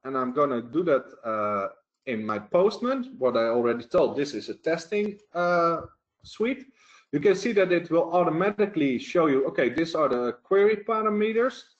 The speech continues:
in your, uh, logic app. And if I now press send,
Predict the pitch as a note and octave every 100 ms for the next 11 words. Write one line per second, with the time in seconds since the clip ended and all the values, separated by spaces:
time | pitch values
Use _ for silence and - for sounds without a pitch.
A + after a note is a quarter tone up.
0 | - F#3 G3 G3+ F#3+ D3 E3 F#3 F#3 G#3
1 | A#3+ D4 - _ _ _ _ _ _ D#3
2 | E3+ E3 E3 D#3 D3 D3+ B2+ - - G3
3 | G#3+